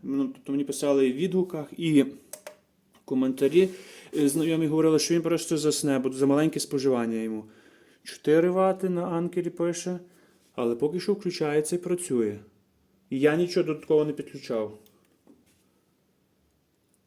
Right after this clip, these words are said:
Часу, тут час бігає п'ятдесят одна година, п'ятдесят годин. Анкера буде достатньо, щоб безперебійно працював інтернет. Ну, поки що працює. Все підключається.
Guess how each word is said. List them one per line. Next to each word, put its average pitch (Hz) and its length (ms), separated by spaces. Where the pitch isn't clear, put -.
Часу, 147 500
тут 135 220
час 139 260
бігає 131 320
п'ятдесят 127 480
одна 147 240
година, 180 600
п'ятдесят 175 460
годин. 175 420
Анкера 139 400
буде 139 180
достатньо, 143 500
щоб 139 400
безперебійно 143 680
працював 139 400
інтернет. 123 560
Ну, 120 120
поки 156 220
що 220 120
працює. 135 500
Все - 220
підключається. 117 760